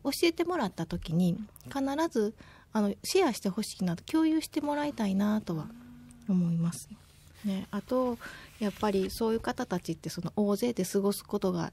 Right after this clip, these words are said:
苦手だったりするので、あの、少人数や静かになれる場所は、あの、提供、すぐ提供できるようにしといていただけたらなと思いま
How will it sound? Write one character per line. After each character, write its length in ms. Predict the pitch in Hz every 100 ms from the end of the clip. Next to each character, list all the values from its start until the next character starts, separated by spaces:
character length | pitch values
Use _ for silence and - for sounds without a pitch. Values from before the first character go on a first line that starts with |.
| -
苦 240 | 185 175
手 120 | 170 208
だ 100 | 180
っ 60 |
た 120 | - 175
り 100 | 170
す 140 | 208
る 120 | 208
の 140 | 208 180
で、 320 | 202 196 190 - - - - -
あ 120 | 170 156
の、 360 | 147 143 165 - - -
少 260 | - 208 196
人 220 | 214 208
数 200 | 196 165
や 120 | 156
静 240 | - 190 214
か 100 | 214
に 80 | 180
な 140 | 165
れ 100 | 175
る 100 | 185
場 140 | 247
所 180 | 247 269
は、 200 | 220 185 - - - - -
あ 100 | 165
の、 140 | 143 -
提 140 | 175
供、 220 | 165 180
す 120 | 175 233
ぐ 100 | 202
提 200 | 185 180
供 160 | 180
で 140 | 180 185
き 120 | 196
る 80 | 196
よ 120 | 202
う 40 |
に 200 | 180 170 - 220 -
し 100 | -
と 120 | 175
い 40 |
て 120 | 175 170
い 40 |
た 120 | 175
だ 100 | 170
け 140 | 170 165
た 100 | 156
ら 100 | 156
な 160 | 170
と 140 | 170 175
思 140 | 160
い 80 |
ま 120 | 175